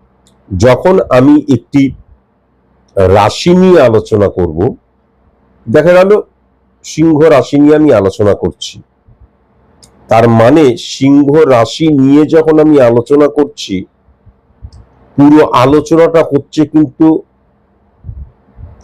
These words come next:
দেখা গেল সিংহ রাশি তুলা লগ্ন,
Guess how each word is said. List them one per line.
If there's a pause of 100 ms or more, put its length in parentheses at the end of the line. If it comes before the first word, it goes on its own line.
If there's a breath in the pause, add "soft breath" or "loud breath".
(320)
দেখা
গেল
সিংহ
রাশি
তুলা
লগ্ন,